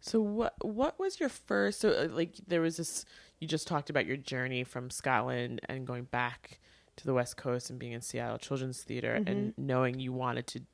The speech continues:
Speaker 1: do something around this idea of live performance and creating with kids, but not necessarily about professional artists and stuff. But was that something that was sort of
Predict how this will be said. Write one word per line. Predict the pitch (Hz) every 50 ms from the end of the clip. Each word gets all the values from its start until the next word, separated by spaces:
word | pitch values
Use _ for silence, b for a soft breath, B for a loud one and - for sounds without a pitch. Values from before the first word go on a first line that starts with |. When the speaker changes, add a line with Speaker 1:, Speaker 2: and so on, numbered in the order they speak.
| _
Speaker 1:
do | - 135 135 131 123
something | 123 - - - 147 139 139 131 - - - 127 127 123 127
around | 127 123 127 123 123 120 120 117 120 120 123 120
this | 120 123 -
idea | 120 123 127 - - 123 123 123 120
of | 120 - B B B B B B B B B B _
live | 120 123 117 113
performance | - - - - 156 139 135 135 -
and | - -
creating | - - 131 127 131 131 135 127 131 131 127 123 120 127 - -
with | - - - 131 - -
kids, | - - 127 120 123 120 120 -
but | - - 131 123 110 - -
not | 131 135 131 120 120 120
necessarily | 123 123 - - 123 120 120
about | 123 - - -
professional | - 139 - - 127 127 - - 113 107
artists | 104 - 50 50 50 - - -
and | - -
stuff. | - - 113 - B B B B B B B _
But | - 147 131 - - - _ - -
was | 160 165 156 156
that | 160 165 170 - -
something | 190 175 - 170 165 160
that | 147 135 131 -
was | 131 131 135 135
sort | - - - 151 143 131
of | 135 131 135 -